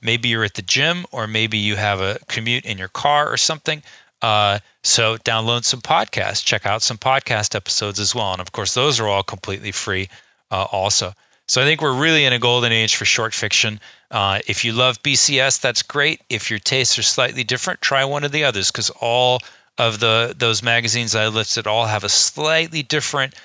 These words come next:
uh, angle on things. Uh, Lackington's is another one. Bourbon Pen is another one. Uh, there are tons of great magazines out there. Uh, also, if you find an author you like,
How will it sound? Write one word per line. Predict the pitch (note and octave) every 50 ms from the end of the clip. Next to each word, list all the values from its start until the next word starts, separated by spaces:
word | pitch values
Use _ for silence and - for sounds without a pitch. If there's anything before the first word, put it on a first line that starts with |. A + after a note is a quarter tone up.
| - _ _ _ -
uh, | B2+ A2+ G#2+ A2 A2 G#2+ A2 - - -
angle | - B2+ A#2 A#2+ A2+ A#2 A2
on | G#2+ G#2 G#2 G2+
things. | - - - G#2+ G2+ F#2+ F#2 - -
Uh, | - - G2+ G2 F#2+ F#2+ - - - _ -
Lackington's | - G#2+ A2 A#2+ A#2+ - C#3 B2+ A2+ C3 C3 B2+ B2 A#2 B2
is | A#2+ A2+ B2
another | A#2+ A#2 A#2 A#2+ B2
one. | A#2+ A#2 A#2 A#2
Bourbon | G#2+ - A2 G#2+ G#2+ G#2+ A2 G#2+ G#2
Pen | - - A#2+ A#2+ A#2 A#2
is | A#2 A2 F#2+ G#2
another | G2+ G2+ G2+ G#2 G#2+ G#2+
one. | G#2 G#2+ G#2 G#2 G2 - - - - _ _ _ -
Uh, | G#2 G2 G2 G2 G#2+ - A#2
there | G2 G#2 G2+
are |
tons | F#2+ - - C#3+ C#3+ C3 A#2+
of | A#2 G#2
great | - G#2+ G#2 A2
magazines | G#2 G#2 G#2 G#2 G2+ G2+ G2 - G#2 G2 G2 -
out | G#2+ G2 F#2+ F#2+ -
there. | - G2 F#2+ F#2+ F#2 - - - _ _ _ _ _ -
Uh, | - G#2 G2+ G2 F#2+ F#2+ _ _ _ _ _ _ -
also, | C#3 D#3+ F3 - - F#3+ D#3
if | C3+ -
you | D3+ C#3+
find | - - - D#3 D3 D3+ C#3 B2+
an | A2+ A2 - _ _
author | - - E3 G#3+ A#3+ - - C#3 A#2 G#2+ G#2 -
you | - A2 A2
like, | G#2 G2 G2 F#2 F2 F#2 - - - - -